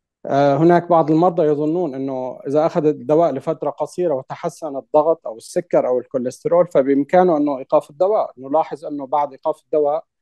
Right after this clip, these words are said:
يعود الضغط للارتفاع، يعود السكر للارتفاع والكوليسترول للارتفاع، وقد يصبح مثلًا الضغط مقاومًا للأدوية، نحتاج إلى إعطاء أكثر من دواء،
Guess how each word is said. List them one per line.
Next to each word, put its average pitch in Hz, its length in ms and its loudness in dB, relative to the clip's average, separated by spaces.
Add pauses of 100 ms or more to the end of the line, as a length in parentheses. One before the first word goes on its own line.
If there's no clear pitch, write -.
(120)
يعود 127 280 4
الضغط 131 380 0
للارتفاع، 113 640 0
يعود 123 220 4
السكر - 380 0
للارتفاع 170 680 2
والكوليسترول 156 720 -2
للارتفاع، 147 460 -4
وقد 165 280 0
يصبح 180 460 -4 (240)
مثلًا 160 480 0
الضغط 170 400 2
مقاومًا 170 600 0
للأدوية، 143 520 -4
نحتاج 143 420 -4
إلى 139 140 -4
إعطاء 139 400 -4
أكثر 180 260 -10
من 143 160 -6
دواء، 147 320 0